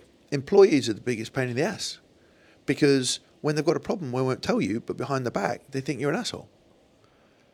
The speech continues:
And if you can find out from them if they're happy, then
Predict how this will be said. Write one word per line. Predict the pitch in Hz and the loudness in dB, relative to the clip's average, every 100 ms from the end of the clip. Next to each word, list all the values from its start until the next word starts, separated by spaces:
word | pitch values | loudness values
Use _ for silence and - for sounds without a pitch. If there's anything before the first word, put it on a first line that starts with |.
| _ - | _ -2
And | 139 139 139 135 131 - _ _ _ - | 0 2 -2 -8 -10 -14 _ _ _ -2
if | 131 147 | 0 0
you | 135 | -4
can | 139 | -4
find | - 180 160 | 2 4 4
out | - | 0
from | 135 135 | -4 -2
them | 147 | -4
if | 117 | -4
they're | 110 | -6
happy, | - - - - - - _ _ _ _ _ _ _ _ _ _ _ _ - | -6 -6 -6 -6 -8 -12 _ _ _ _ _ _ _ _ _ _ _ _ 2
then | 143 135 127 131 | 4 4 2 -6